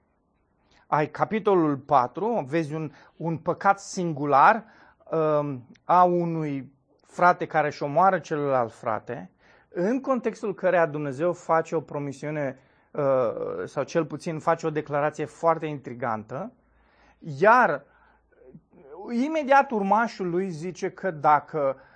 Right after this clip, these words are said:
Cain va fi răzbunat de șapte ori, atunci eu voi fi răzbunat de șaptezeci de ori ori șapte.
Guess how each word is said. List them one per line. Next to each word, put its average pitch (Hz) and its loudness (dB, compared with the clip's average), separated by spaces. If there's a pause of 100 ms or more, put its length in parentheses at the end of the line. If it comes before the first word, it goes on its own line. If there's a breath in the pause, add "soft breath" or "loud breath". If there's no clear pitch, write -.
(300 soft breath)
Cain 160 0
va 139 4
fi 160 -4
răzbunat 143 -4
de 123 -8
șapte 123 -4
ori, 139 -4
atunci 123 -8
eu 131 -10
voi 120 -8
fi - -16
răzbunat 120 -8
de 117 -16
șaptezeci - -10
de 117 -10
ori 120 -6
ori 113 -14
șapte. - -18